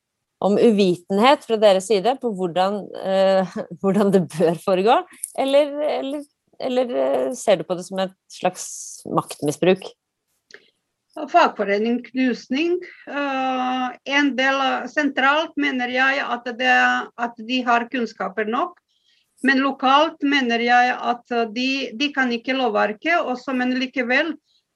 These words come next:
Speaker 2: sier dem, eh, kommer an på hvordan du tolker det når jeg forteller dem det,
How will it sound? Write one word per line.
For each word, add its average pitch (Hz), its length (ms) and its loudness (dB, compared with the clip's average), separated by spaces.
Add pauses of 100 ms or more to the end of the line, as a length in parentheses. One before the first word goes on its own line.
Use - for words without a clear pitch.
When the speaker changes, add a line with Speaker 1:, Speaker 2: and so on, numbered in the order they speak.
Speaker 2:
sier 269 360 0
dem, 247 280 2
eh, 240 420 0
kommer 254 300 -2
an 208 280 0
på 240 260 -2
hvordan 240 260 -2
du 247 100 -6
tolker 240 360 -2
det 226 140 0
når 220 200 0
jeg 240 240 0 (440)
forteller 214 720 0
dem 208 280 0
det, 320 240 2